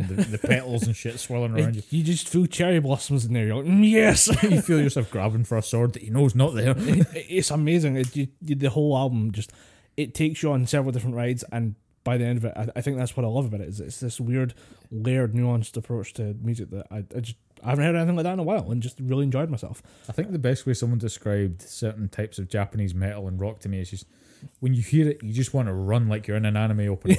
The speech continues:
Speaker 2: <laughs>
Speaker 1: Like, you just wanna, for
Speaker 2: Yeah.
Speaker 1: no apparent reason, you just get up and think,
Speaker 2: Do the Naruto run.
Speaker 1: like, it's just, no, not even that. You just run for no reason. You want to stand next to a tree and look up.
Speaker 2: Yeah.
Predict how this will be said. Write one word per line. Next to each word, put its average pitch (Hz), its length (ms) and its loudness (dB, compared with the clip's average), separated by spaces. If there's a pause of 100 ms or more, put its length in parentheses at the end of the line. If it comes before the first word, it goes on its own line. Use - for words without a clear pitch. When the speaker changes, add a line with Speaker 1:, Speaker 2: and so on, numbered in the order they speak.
(160)
Speaker 2:
<laughs> - 160 -4
Speaker 1:
Like, - 180 0
you 143 300 2
just 151 220 2
wanna, 135 280 2 (140)
for - 80 -2
Speaker 2:
Yeah. 170 120 6
Speaker 1:
no 190 40 6
apparent 175 240 2
reason, 139 240 2
you 113 100 2
just 113 220 0
get 110 180 0
up - 240 -2
and 92 140 -10
think, - 180 -16 (360)
Speaker 2:
Do 139 80 2
the 139 100 2
Naruto 127 340 -2
run. 101 200 -4
Speaker 1:
like, 180 160 0
it's 147 140 -6
just, 160 280 -6
no, 190 160 0
not 208 160 -2
even 185 140 0
that. 170 180 -2
You 110 80 -2
just 127 220 -8
run 135 280 2
for 123 140 0
no 120 80 2
reason. 117 340 0
You 98 80 -2
want 120 120 -6
to - 60 -12
stand 107 220 -4
next 123 160 -6
to 120 80 -6
a 107 40 -6
tree - 260 -4
and 104 140 -2
look 101 180 -6
up. - 160 -14 (240)
Speaker 2:
Yeah. 147 260 4